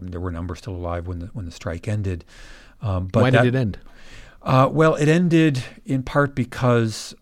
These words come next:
Speaker 1: uh, it had been going on for more than six months, and some relatives were getting frantic. Uh, there was a sense of maybe sort of wavering support. I mean, how long could it go on? But at the same time,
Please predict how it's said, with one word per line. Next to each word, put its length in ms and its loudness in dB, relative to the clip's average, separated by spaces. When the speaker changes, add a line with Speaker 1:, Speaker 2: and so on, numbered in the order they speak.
Speaker 1:
uh, 500 -4
it 60 -16
had 60 -10
been 120 -6
going 220 -6
on 220 -4
for 400 -6
more 300 2
than 100 -2
six 320 -8
months, 500 -8
and 640 -6
some 240 -2
relatives 480 -2
were 80 -8
getting 220 -4
frantic. 680 -4
Uh, 600 -2
there 200 -4
was 180 -4
a 20 -14
sense 280 -8
of 80 -6
maybe 220 -4
sort 220 -8
of 80 -10
wavering 560 0
support. 540 -4
I 40 -10
mean, 120 -8
how 100 -4
long 420 -6
could 160 -10
it 80 -10
go 160 -6
on? 220 0
But 240 -4
at 160 -4
the 100 -2
same 380 -4
time, 560 -6